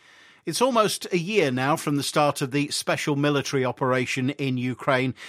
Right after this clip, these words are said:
which still shows no sign of abating, and recent rhetoric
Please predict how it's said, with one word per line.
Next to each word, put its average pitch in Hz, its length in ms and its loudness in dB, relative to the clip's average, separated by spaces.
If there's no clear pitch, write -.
which 139 220 -4
still 160 320 0
shows 139 440 2
no 143 240 2
sign 127 420 -2
of 131 200 -2
abating, 135 560 0
and 139 220 2
recent 170 380 0
rhetoric 147 520 0